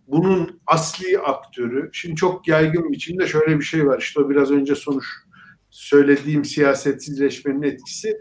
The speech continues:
bunu bir yerlerden gelecek, ortaya çıkacak birilerini bekleyerek değil, buradaki herkesin, bizzat hani vatandaş, bu ülkenin ya da bu dünyanın, e, yaşayanı olarak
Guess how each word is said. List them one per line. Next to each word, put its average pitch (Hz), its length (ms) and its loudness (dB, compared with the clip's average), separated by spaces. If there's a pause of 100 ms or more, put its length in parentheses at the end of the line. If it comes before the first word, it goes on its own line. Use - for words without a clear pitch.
(420)
bunu 202 460 4
bir 190 60 -2
yerlerden 196 760 6
gelecek, 165 760 0 (200)
ortaya 170 580 -2
çıkacak 175 760 -2 (580)
birilerini 196 720 6 (140)
bekleyerek 147 760 -2
değil, 226 180 -8
buradaki 190 560 -4
herkesin, 160 960 0 (460)
bizzat 143 600 -6 (100)
hani 123 200 -14
vatandaş, 135 680 -6
bu 139 120 2
ülkenin 139 580 -2 (320)
ya 120 60 -6
da 135 120 2
bu 131 120 0
dünyanın, 143 760 4 (380)
e, 131 80 -8 (1500)
yaşayanı 156 580 6
olarak 160 540 4